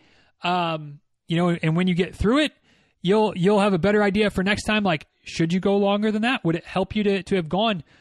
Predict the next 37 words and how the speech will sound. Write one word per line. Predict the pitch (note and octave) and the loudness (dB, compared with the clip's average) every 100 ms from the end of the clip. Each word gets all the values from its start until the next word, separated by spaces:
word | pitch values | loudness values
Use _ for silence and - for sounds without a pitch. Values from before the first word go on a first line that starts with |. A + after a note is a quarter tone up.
| - | -10
to | - | -8
twenty | D#3 - E3+ B2+ G2+ _ - | -6 -2 -2 -4 -10 _ -8
or | D#3 | -8
twenty-one | - F3 D#3+ D3+ B2+ | -4 -2 -2 -2 -4
or | |
twenty-two | - F#3 E3 F#3 | -4 -6 -4 -4
miles, | E3+ E3 D3+ - _ _ | -2 -2 -4 -8 _ _
even | G3 G3+ | 0 2
if | F#3+ | 2
that | G3 | 0
means | F3+ G3 | 0 0
that | F#3 | 0
you're | F3+ | 0
gonna | F#3 | 0
be | E3+ | 0
out | F3 F#3+ | 0 0
there | F3 | -2
for | D#3+ | -4
four | - F3 E3 | -4 -2 -2
and | D3+ | 0
a | |
half | D3 D#3 | -2 -2
hours | E3 C#3+ B2 B2 | -2 -2 -2 -4
or | |
something | B2+ C#3 C#3 | -4 -4 -4
like | B2+ | -4
that? | C#3 A#2+ - _ - - | -4 -6 -8 _ -10 -2
For | F3 | 0
some | G#3 | 2
people, | A3 A#3+ C4+ B3+ - - | 2 2 4 2 -2 -2
absolutely | G3+ G#3+ - A3 | 0 0 0 0
worth | G#3 F#3+ | 2 2
it. | C3+ - | -2 -6
For | - | -6
some | E3 G#3 | -2 -2
people, | G#3+ A#3+ B3 A#3 - | -2 -2 -4 -6 -6
meh. | C#4+ C#4+ | -2 -2